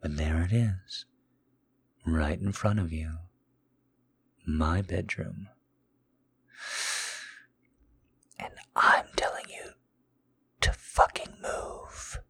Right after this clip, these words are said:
your little girl legs and step inside it. Do you know what that means?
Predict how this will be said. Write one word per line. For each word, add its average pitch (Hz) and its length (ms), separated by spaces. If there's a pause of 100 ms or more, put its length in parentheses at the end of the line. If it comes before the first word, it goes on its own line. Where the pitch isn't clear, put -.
your - 200 (140)
little - 280
girl - 400
legs - 920 (120)
and - 180
step - 420
inside - 600 (120)
it. - 260 (1800)
Do 98 100
you 101 80
know 131 140
what 123 140
that 95 180
means? 87 640